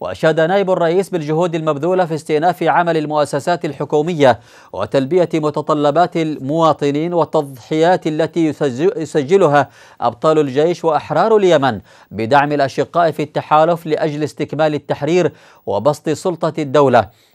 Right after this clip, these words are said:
وأكد نائب الرئيس اهتمام القيادة السياسية بقيادة فخامة الرئيس عبد الرب منصور هادي رئيس الجمهورية وتوجيهاته بضرورة تطبيع الأوضاع في المناطق المحررة وإعادة إعمار ما خلفته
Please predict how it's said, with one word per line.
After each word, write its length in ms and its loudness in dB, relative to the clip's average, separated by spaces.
وأكد 420 -2
نائب 340 2
الرئيس 440 0
اهتمام 400 -4
القيادة 440 -2
السياسية 760 2
بقيادة 720 -2
فخامة 480 2
الرئيس 440 0
عبد 220 2
الرب 180 0
منصور 360 -2
هادي 300 0
رئيس 320 -2
الجمهورية 760 2
وتوجيهاته 920 4
بضرورة 480 2
تطبيع 460 -2
الأوضاع 480 0
في 100 -8
المناطق 520 -4
المحررة 600 0
وإعادة 720 0
إعمار 380 0
ما 200 -2
خلفته 760 -2